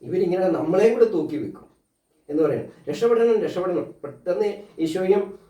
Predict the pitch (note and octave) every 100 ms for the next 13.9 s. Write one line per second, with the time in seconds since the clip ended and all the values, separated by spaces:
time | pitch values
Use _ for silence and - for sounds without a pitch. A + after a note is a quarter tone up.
0 | - C#3 C#3+ C#3 C3+ B2 D#3 F3 F3+ D#3+
1 | C#3+ D3+ D3 F3+ F#3+ F#3 F3 C3+ - A#3
2 | C#3+ C3+ A3 A#3 A#3 G3+ - G#3+ G3 G3
3 | E3+ C3+ - - _ A#2+ E3 E3+ F#3 F#3
4 | F3 F#3 F3+ E3+ F3 F3 E3+ - - _
5 | A2 A#2 A#2 B2+ A2+ A2 A2+ - - _
6 | _ _ _ - - F#3+ G3+ F#3 F3+ D#3
7 | A#2+ B2+ A#2 G#2 A2+ F3 F#3 F#3+ F3 F3
8 | F3+ E3 F3 F3 C#3+ D3 E3+ D#3+ D#3+ G#3
9 | - - - _ - D#3 D3 D3 C3+ C3
10 | - C#3+ D3 C3 C#3+ E3 E3 F3+ - D3
11 | F3 F3+ D3 D3 D3 C3 D3 C#3+ D#3 C3
12 | C3+ C#3+ C#3+ D3 C#3 D3 D#3 C3 B2 -
13 | C#3 C#3+ B2+ B2+ C3 C#3+ C3+ C#3 -